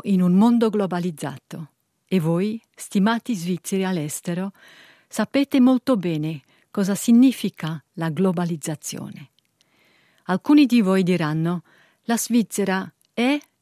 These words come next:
e rimane la mia patria." Altri forse affermano di avere due patrie, il paese in cui vivono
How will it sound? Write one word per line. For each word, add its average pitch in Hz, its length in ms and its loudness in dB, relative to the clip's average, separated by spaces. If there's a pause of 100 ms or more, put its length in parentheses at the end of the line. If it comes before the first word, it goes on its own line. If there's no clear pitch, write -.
e 202 140 0
rimane 214 640 2
la 185 160 0
mia 180 300 0
patria." 147 560 -14 (680)
Altri 185 460 -2
forse 233 400 -2
affermano 202 760 0 (340)
di 214 200 0
avere 240 340 2
due 247 340 2
patrie, 143 600 -10 (480)
il 196 160 0
paese 180 420 0
in 196 320 0
cui 185 240 2
vivono 180 540 0